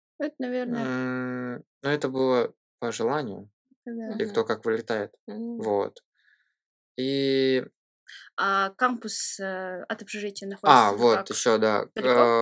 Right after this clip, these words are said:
Speaker 2: Э, плюсы этого кампуса были то, что минуты пять, и ты в универе.
Speaker 1: М.
Speaker 2: Там то, что, э, это город, и весь город, получается, это университет.
Speaker 1: А, маленький го-, город,
Speaker 2: Маленький
Speaker 1: да,
Speaker 2: город, но это
Speaker 1: прям
Speaker 2: весь
Speaker 1: при
Speaker 2: университет.
Speaker 1: университете, как
Speaker 2: Да,
Speaker 1: будто
Speaker 2: при
Speaker 1: бы, да?
Speaker 2: университете, да.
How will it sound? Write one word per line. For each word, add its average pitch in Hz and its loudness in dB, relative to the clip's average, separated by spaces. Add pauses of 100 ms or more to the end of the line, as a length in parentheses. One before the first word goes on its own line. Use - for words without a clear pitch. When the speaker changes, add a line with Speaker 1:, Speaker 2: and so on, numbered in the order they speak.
(120)
Speaker 2:
Э, - -4 (100)
плюсы 135 4
этого 117 2
кампуса 147 0
были 113 -2
то, 110 -2
что 104 -2 (960)
минуты 120 -6
пять, 113 0
и 101 -4
ты 107 -6
в 104 -6
универе. 104 -6 (220)
Speaker 1:
М. 262 0
Speaker 2:
Там 113 4
то, 123 4
что, 113 2 (200)
э, 110 2
это 110 2
город, 147 4
и 110 2
весь 113 4
город, 113 4 (140)
получается, - -2 (640)
это 113 -4
университет. 110 -2 (380)
Speaker 1:
А, 233 4
маленький 226 2
го-, 196 -8 (240)
город, 196 -4
Speaker 2:
Маленький 110 6
Speaker 1:
да, 107 2
Speaker 2:
город, 165 4
но 113 2
это 113 4
Speaker 1:
прям 101 0
Speaker 2:
весь - 2
Speaker 1:
при 277 8
Speaker 2:
университет. 254 8
Speaker 1:
университете, 208 2
как 110 -2
Speaker 2:
Да, 107 8
Speaker 1:
будто - 6
Speaker 2:
при 120 6
Speaker 1:
бы, 113 4
да? - -
Speaker 2:
университете, 107 2
да. 90 -8